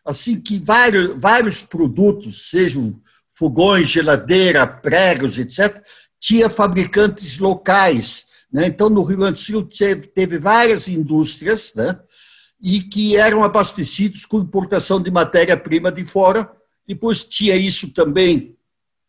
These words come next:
é, alguma coisa no Paraná, tá certo?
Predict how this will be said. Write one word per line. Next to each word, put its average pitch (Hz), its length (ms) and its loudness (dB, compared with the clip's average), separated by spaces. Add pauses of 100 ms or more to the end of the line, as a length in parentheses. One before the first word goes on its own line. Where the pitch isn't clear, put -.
(720)
é, 131 180 4
alguma 139 520 2
coisa 143 460 2
no 127 480 -6
Paraná, 143 680 2 (220)
tá 113 120 -12
certo? 147 520 -4